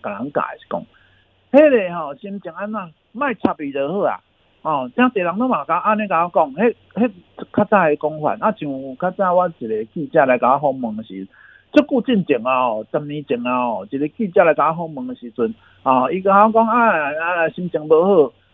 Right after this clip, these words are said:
我就讲心情无好，会当安怎安怎安怎安怎，啊，搁安怎安怎安怎，伊就讲，诶，啊，啊，啊，但是我知影讲心情无好，莫插伊就好啊，<laughs> 啊，啊，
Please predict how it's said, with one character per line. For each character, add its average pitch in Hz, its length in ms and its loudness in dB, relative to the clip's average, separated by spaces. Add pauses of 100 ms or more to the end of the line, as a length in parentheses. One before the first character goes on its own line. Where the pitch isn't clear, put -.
(140)
我 269 80 -2
就 233 100 4
讲 262 160 0
心 233 180 -4
情 196 140 -2
无 175 160 0
好， 226 160 4
会 147 180 -2
当 202 140 -2
安 185 180 -6
怎 185 80 -6
安 165 180 -4
怎 170 80 -10
安 156 220 -4
怎 160 100 -4
安 147 100 -6
怎， 156 80 -4
啊， 131 180 -6
搁 220 120 -2
安 196 220 0
怎 185 100 -4
安 156 200 -2
怎 156 100 -6
安 139 160 -8
怎， 139 100 -4 (220)
伊 220 80 -6
就 185 80 0
讲， 262 320 0 (240)
诶， 339 320 4 (400)
啊， 294 140 2
啊， 285 420 -2
啊， 285 180 2 (120)
但 185 160 0
是 180 120 -4
我 254 140 4
知 247 120 -4
影 202 140 0
讲 214 260 2
心 208 200 -2
情 170 140 -2
无 196 160 2
好， 254 80 4
莫 247 160 0
插 190 180 -2
伊 151 60 -4
就 147 120 2
好 202 80 2
啊， 131 360 4 (180)
<laughs> - 220 -20
啊， 170 100 -2 (640)
啊， 190 180 4